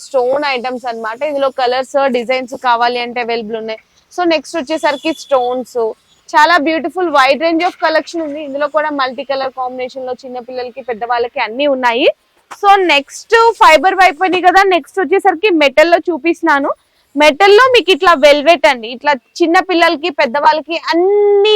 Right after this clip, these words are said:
సైజెస్ ఉంటాయి. Almost ఇందులో కూడా డిజైన్స్, కలర్స్ ఉంటాయి. ఇట్లా బాక్స్ తీసుకోవచ్చు, ఒకటే సైజ్ లో అన్ని కలర్స్ వచ్చేస్తాయి. మీకు just వన్ ఎయిటీ రూపీస్ పడుతుంది. ఇవన్నీ కూడా అవేనండి. ఇట్లా మీకు మెటల్ లో కావాలి, మెటల్ లో డ్రెస్ మ్యాచింగ్ కి, శారీ మ్యాచింగ్ కి ఇట్లా అంటే కూడా వన్ ఎయిటీ. ఇది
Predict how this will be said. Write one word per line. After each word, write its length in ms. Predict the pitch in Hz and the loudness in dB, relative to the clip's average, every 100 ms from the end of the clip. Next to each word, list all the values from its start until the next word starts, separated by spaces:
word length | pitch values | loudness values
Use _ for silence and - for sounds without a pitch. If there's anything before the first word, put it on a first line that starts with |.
| 415 392 | 2 2
సైజెస్ 400 | 302 294 359 381 | 2 0 -2 -4
ఉంటాయి. 300 | 320 302 339 247 277 | -4 -2 0 2 2
Almost 440 | 302 302 320 311 320 | 0 -2 -4 -4 -6
ఇందులో 220 | 277 294 294 | 0 0 2
కూడా 180 | 294 285 | 2 0
డిజైన్స్, 360 | 262 262 277 269 262 | -2 -2 -4 -4 -4
కలర్స్ 260 | 262 285 277 | -2 -4 -4
ఉంటాయి. 200 | 254 330 _ _ | -4 -4 _ _
ఇట్లా 140 | 339 349 254 | 0 2 6
బాక్స్ 320 | 294 311 - 415 | 6 6 0 0
తీసుకోవచ్చు, 500 | 403 - 359 - 403 311 | 0 0 -4 -2 0 0
ఒకటే 240 | 262 359 349 | 0 -2 -2
సైజ్ 180 | 339 311 | -2 0
లో 80 | 381 302 | 2 2
అన్ని 240 | 294 330 339 | 0 -2 0
కలర్స్ 280 | 311 - 330 | 0 0 -4
వచ్చేస్తాయి. 420 | 233 294 - 320 349 | -4 -4 -4 -6 -4
మీకు 140 | 285 233 | -2 -2
just 200 | 262 370 320 | -4 -4 -2
వన్ 160 | 269 277 | 0 0
ఎయిటీ 140 | 247 269 | 0 -4
రూపీస్ 240 | 247 285 - | -4 -4 0
పడుతుంది. 380 | 233 - 190 170 _ _ _ 294 | -2 -4 -14 -16 _ _ _ 0
ఇవన్నీ 320 | 302 311 349 359 | 2 2 0 2
కూడా 140 | 370 311 | 2 4
అవేనండి. 400 | 285 269 220 208 294 | 2 0 -4 -8 -8
ఇట్లా 160 | 294 359 349 | -2 0 0
మీకు 180 | 311 302 285 | -2 -2 0
మెటల్ 280 | 254 302 302 | 2 2 2
లో 60 | 302 294 | 2 2
కావాలి, 320 | 262 262 262 262 | 4 2 -2 -6
మెటల్ 240 | 254 285 | -6 -2
లో 60 | 285 254 | -2 -2
డ్రెస్ 200 | 254 - 277 | -4 -4 -4
మ్యాచింగ్ 340 | 262 262 254 247 | -4 -10 -14 -8
కి, 60 | 262 | -2
శారీ 240 | 240 247 254 | -2 -2 -6
మ్యాచింగ్ 320 | 247 254 240 247 | -6 -8 -14 -12
కి 60 | 240 | -8
ఇట్లా 160 | 254 247 | -6 -6
అంటే 160 | 254 262 | -4 -2
కూడా 140 | 294 285 | 0 2
వన్ 140 | 233 240 | 0 -2
ఎయిటీ. 200 | 233 240 - _ _ _ | -4 -8 -12 _ _ _
ఇది 100 | 285 | -6